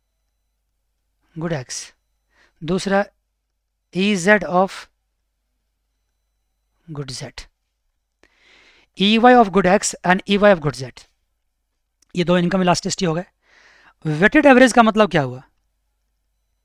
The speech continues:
वेटेड एवरेज का मतलब हुआ expenditure on X divide by income,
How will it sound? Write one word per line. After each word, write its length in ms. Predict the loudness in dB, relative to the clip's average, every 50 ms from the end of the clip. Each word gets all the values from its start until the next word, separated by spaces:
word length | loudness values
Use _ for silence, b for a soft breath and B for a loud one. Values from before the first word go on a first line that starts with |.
| _ _ _ _ _ _ _ _ _ _ _ _ _ _ _ _ _ _ _ _ _ _ _ _ _ _ _ _ _ _ _ _ _ _ _ _ _ _ _ _ _ _ _ _ _ _ -14
वेटेड 460 | -10 -4 -2 -4 -2 -2 -4 -6 -4 -2 0
एवरेज 320 | 0 0 2 0 -2 -2
का 120 | -4 -4 -4
मतलब 300 | -4 -4 -4 -4 -4 -4
हुआ 220 | -4 -6 -6 -10 -14 _ _ _ _ _ _ _ _ _ _ _ _ _ _ _ -8 -8
expenditure 1000 | -6 -4 -6 -8 -8 -4 -2 0 0 0 0 -2 -4 -2 -2 0 0 0 2 2
on 220 | 2 2 2 0 -2 -2
X 460 | -2 -2 -2 -2 -6 -8 -8 -12 -16 _ _ _ _ _ _ _ _ _ _ _ _ _ _ _ _ _ _ _ _ _ _ _ _ _ _ _ _ _ _ _ _ _ _ _ _ -8
divide 360 | -6 -2 -2 0 0 0 0
by 120 | -2 -2 -2
income, 360 | -4 -6 -6 -6 -8 -12 -14